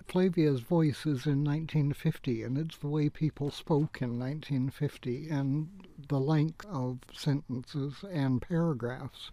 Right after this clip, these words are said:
even more so, and slower than today, and some people find it too slow. But it's contemporary with the books,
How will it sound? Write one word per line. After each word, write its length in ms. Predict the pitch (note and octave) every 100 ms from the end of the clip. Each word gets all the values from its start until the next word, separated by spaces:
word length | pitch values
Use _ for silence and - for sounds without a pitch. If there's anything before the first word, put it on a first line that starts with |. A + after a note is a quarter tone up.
| -
even 320 | E3 C#3+ B2+
more 240 | B2+ C3+ C#3
so, 400 | - C#3 A#2+ D3
and 320 | E3 C#3+ C#3
slower 600 | - F3+ E3+ B2 A#2 - -
than 240 | E3 B2 B2+
today, 380 | D3 C3 B2
and 180 | B2+ C#3
some 240 | - E3 D#3
people 360 | D#3 - C#3+
find 340 | - C#3+ C3 B2+
it 200 | D3 -
too 200 | - D3+
slow. 460 | - C3+ A#2 A#2+ B2 - - D3
But 400 | C#3 C#3+ D3+ - -
it's 400 | A3 D#3+ E3 -
contemporary 960 | - - D#3 F#3+ F3+ - E3 D3 C#3 C3+
with 340 | C#3+ D3+ -
the 80 | D3+
books, 640 | B2+ C3+ - - - -